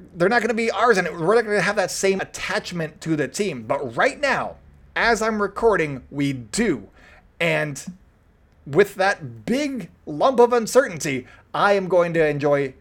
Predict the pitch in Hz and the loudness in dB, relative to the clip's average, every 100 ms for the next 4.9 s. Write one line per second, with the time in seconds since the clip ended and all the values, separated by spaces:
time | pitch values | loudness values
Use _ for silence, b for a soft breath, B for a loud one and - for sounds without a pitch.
0 | _ - 127 135 131 120 - 131 170 143 | _ -16 0 0 2 -2 -6 0 2 2
1 | 117 107 135 196 185 156 147 151 143 139 | -4 -6 -2 4 4 2 -4 -2 0 0
2 | 139 135 143 123 - B B B - 247 | -4 -2 0 -2 -6 B B B 2 2
3 | - B B B - - 226 226 320 320 | 2 B B B -20 0 2 2 2 2
4 | 302 254 214 226 202 240 320 330 | 2 2 4 4 4 2 2 -2